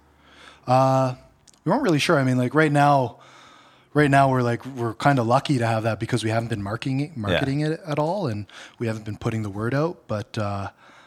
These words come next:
Speaker 1: no, we're, we're pretty happy with that. And I haven't, I personally haven't been pushing it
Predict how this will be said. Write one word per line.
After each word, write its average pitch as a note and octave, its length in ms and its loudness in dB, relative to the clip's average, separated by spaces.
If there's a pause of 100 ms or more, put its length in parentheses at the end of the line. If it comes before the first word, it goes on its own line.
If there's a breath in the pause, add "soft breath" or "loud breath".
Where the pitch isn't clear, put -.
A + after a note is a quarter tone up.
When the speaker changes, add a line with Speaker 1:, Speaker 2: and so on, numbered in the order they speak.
(200 soft breath)
Speaker 1:
no, C3 160 2
we're, D3 220 0
we're C#3 120 -2
pretty F#3+ 260 -2
happy C#3+ 340 0
with A#2 160 -4
that. G#2+ 140 -6
And B2 100 0
I C#3+ 80 6
haven't, D#3+ 480 4
I C#3+ 180 2
personally C3+ 640 -2
haven't A#2+ 380 -2
been A#2 180 -2
pushing - 380 -4
it G#2+ 180 -6